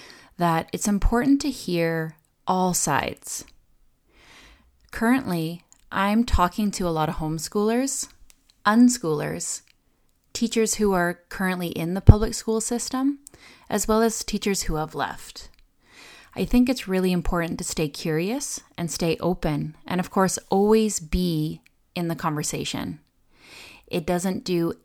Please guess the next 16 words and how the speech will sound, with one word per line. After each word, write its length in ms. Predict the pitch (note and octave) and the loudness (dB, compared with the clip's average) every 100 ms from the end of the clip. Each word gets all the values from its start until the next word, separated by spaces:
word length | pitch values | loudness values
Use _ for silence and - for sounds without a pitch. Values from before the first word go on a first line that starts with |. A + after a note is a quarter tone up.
| _ | _
anyone, 840 | F#3 F#3 G3 F#3+ D#3+ C#3 - F#3+ E3+ _ _ _ _ _ _ _ _ _ _ - - | -2 0 2 2 0 0 -4 -8 -12 _ _ _ _ _ _ _ _ _ _ -12 -4
um, 720 | E3+ D3+ - - - - - - _ _ _ _ _ - | -2 -2 -4 -6 -8 -12 -16 -20 _ _ _ _ _ -12
any 240 | F#3 F3+ E3 | -8 -6 -4
good. 320 | D3+ E2+ E2 - - - - | -2 -2 -4 -12 -12 -12 -14
I'm 100 | F#3+ | -10
losing 240 | E3+ E3 E3+ | -6 -4 -2
my 140 | E3 | -2
words 260 | D#3 - - | -2 -4 -4
there. 180 | - - | -4 -2
<laughs> 20 | |
It 60 | |
doesn't 300 | E3+ G3+ A#3 | 0 2 6
do 160 | A#3 G#3+ | 8 8
anyone 480 | G3 G3 G3 E3+ D#3+ | 8 4 2 2 0
any 260 | - F3 | -2 -4
good 380 | E3+ D#3+ D3+ C#3+ | -2 -2 -2 -6